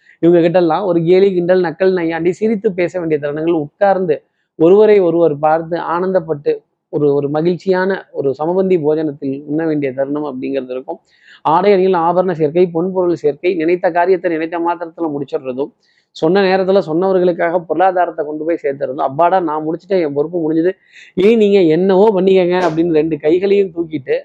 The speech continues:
நாளை நகர்த்த வேண்டிய தருணம் உண்டு. இப்படி எல்லா ராசி நேயர்களுக்கும் எல்லா வளமும் நலமும் இந்நாள்ல அமையணும்னு நான் மானசீக குருவா நினைக்கிற ஆதிசங்கரன் மனசுல பிரார்த்தனை செய்து, ஸ்ரீரங்கத்துல இருக்க ரங்கநாதரனுடைய இரு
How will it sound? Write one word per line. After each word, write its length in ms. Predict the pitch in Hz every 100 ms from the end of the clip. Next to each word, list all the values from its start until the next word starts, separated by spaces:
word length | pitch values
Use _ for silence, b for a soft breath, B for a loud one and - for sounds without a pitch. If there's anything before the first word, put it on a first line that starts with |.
| _
நாளை 280 | 139 170 196
நகர்த்த 400 | 165 160 165 160
வேண்டிய 260 | 143 131
தருணம் 460 | 117 117 123 127 262 _
உண்டு. 220 | 120 - _ _ _ _ -
இப்படி 260 | 165 156
எல்லா 220 | 151 170
ராசி 280 | 180 175 160
நேயர்களுக்கும் 600 | 147 170 175 151 135 160
எல்லா 280 | 151 139 139
வளமும் 340 | 135 147 180
நலமும் 340 | 175 151 160 156
இந்நாள்ல 440 | 143 147 151 143
அமையணும்னு 460 | 135 139 131 131 151
நான் 360 | 139 143 160
மானசீக 460 | 156 170 170 170 156 143
குருவா 300 | 143 147 175
நினைக்கிற 320 | 151 135 139 135
ஆதிசங்கரன் 460 | 165 156 139 131 127
மனசுல 240 | 139 147
பிரார்த்தனை 380 | 135 131 131 143
செய்து, 280 | 123 131 151 _ _ _ _
ஸ்ரீரங்கத்துல 440 | - 202 190 170
இருக்க 180 | 156 147
ரங்கநாதரனுடைய 880 | 139 147 175 170 156 143 135 131 127
இரு 220 | 123 123